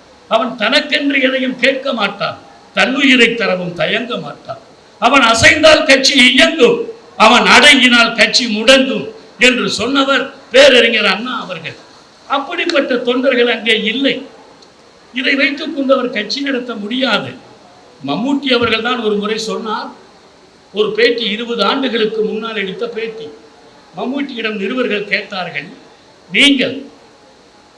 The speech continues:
அரசியலுக்கு வருகிற எண்ணம் உங்களுக்கு இருக்கிறதா?"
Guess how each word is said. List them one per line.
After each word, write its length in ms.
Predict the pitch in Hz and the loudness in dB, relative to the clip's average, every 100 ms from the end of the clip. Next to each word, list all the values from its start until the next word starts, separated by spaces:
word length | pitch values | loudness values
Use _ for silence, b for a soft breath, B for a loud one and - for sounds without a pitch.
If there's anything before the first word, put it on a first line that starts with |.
| _ _ | _ _
அரசியலுக்கு 640 | - 233 240 262 240 233 214 | -4 -2 0 -2 -2 -4 -6
வருகிற 320 | 202 196 190 | -4 -4 -4
எண்ணம் 360 | 170 202 233 190 | -6 -6 -6 -6
உங்களுக்கு 520 | 185 180 175 214 156 | -6 -8 -8 -10 -8
இருக்கிறதா?" 720 | 202 - 190 147 147 143 - | -8 -4 -2 -2 0 -2 -4